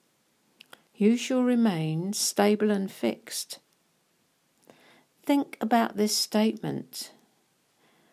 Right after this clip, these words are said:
What it means is that you are the beloved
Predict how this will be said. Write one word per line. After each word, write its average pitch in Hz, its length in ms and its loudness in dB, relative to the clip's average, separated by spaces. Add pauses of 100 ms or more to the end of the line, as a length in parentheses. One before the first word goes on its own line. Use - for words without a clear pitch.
What 240 120 2
it 247 140 0
means 185 580 0
is 190 300 -4
that - 460 -4 (120)
you 214 320 2
are 233 280 2
the 240 120 0
beloved 160 840 -6